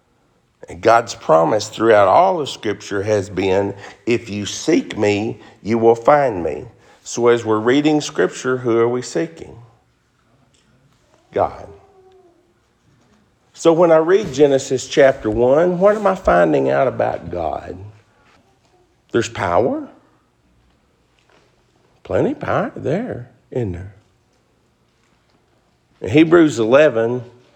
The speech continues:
uh, somewhere in there, three or four or so, "And by faith we understand that the universe was formed at God's command,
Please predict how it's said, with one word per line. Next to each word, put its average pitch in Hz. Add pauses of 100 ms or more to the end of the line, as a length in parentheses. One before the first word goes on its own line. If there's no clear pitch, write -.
(540)
uh, 98 (640)
somewhere 135
in 110
there, 117
three 117
or 110
four 117
or 113
so, 117 (320)
"And 127
by 104
faith 170
we 143
understand 139
that 104
the 98
universe 143
was 110
formed 123
at 95
God's 104
command, 90